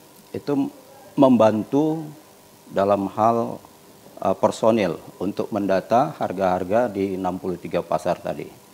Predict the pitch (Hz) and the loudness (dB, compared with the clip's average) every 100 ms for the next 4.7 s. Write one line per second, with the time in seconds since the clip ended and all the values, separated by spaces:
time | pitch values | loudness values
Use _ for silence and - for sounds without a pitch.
0 | - - - - - - - - 98 101 | -20 -20 -20 -20 -20 -20 -12 -8 -2 2
1 | 98 95 92 92 92 92 90 90 90 90 | 2 2 -2 -4 -2 -2 0 0 0 0
2 | 92 87 117 139 - 92 92 87 95 90 | -2 0 0 0 -2 -4 -2 -4 -4 -2
3 | 90 90 - 98 117 104 85 80 98 85 | -2 -4 -2 0 0 -2 -6 -4 0 2
4 | 85 - 95 98 113 135 | 0 -2 -2 2 2 2